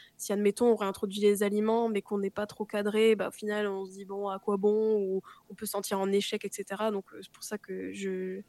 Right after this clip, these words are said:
dans ces moments-là, ouais, je, <laughs> si c'est votre cas, si vous avez envie, euh,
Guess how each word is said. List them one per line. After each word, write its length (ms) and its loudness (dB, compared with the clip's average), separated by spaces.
dans 60 -8
ces 180 -8
moments-là, 380 -2
ouais, 120 -6
je, 220 -8
<laughs> 140 -8
si 140 -8
c'est 180 2
votre 200 0
cas, 220 2
si 120 -4
vous 120 0
avez 120 0
envie, 360 -2
euh, 160 -6